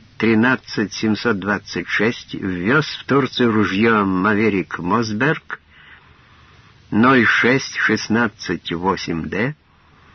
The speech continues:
двадцать второго третьего девяносто четвертого года. Ши продал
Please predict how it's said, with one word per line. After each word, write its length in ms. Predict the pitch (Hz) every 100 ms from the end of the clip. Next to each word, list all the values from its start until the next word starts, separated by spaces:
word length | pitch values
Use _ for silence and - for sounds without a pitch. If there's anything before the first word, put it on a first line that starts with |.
| - - _ _ -
двадцать 640 | 90 110 139 - 123 107
второго 400 | - 107 104 90
третьего 500 | - 117 131 135 120
девяносто 480 | 104 98 107 - 104
четвертого 720 | - 95 95 101 104 110 123
года. 360 | 131 87 80 - _ _ _ _ _ _ -
Ши 260 | - 127 135
продал 600 | 135 135 110 95 82